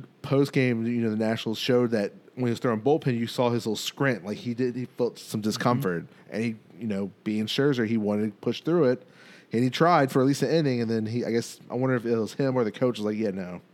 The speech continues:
Speaker 2: Well, Scherzer has lower velocity, and he's, he's dealing with that injury. Um, but let's talk about another team that has low stats. Uh, the Astros, their, their hitting stats aren't that good, if you haven't noticed, but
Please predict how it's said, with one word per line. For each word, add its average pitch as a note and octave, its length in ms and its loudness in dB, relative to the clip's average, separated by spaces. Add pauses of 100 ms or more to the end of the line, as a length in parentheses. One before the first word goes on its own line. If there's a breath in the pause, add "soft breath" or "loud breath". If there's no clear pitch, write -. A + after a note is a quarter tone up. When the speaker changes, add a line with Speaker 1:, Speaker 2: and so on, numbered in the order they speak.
Speaker 2:
Well, F3 200 2
Scherzer A#3 360 2
has F3 220 6
lower D#3 440 6
velocity, D3+ 640 2
and C3 100 2
he's, C3 220 -2
he's C3 180 -2
dealing C3+ 220 2
with B2+ 100 0
that C3 100 2
injury. C3+ 400 2 (300 loud breath)
Um, B2 180 2
but C3+ 60 4
let's E3+ 120 2
talk E3 160 0
about D3 260 4
another C#3 180 4
team C3 220 0
that A#2 100 2
has A#2+ 220 0
low A#2 120 4
stats. A2 380 2 (320 loud breath)
Uh, C#3 180 4
the C3+ 140 4
Astros, C3 600 4 (300 loud breath)
their, F#3 200 4
their F3+ 160 0
hitting E3 260 2
stats A#2 240 2
aren't A#2 120 0
that A2+ 180 4
good, B2 200 4
if A#2+ 120 2
you B2 180 4
haven't A#2 220 2
noticed, C3 340 4
but G3 240 6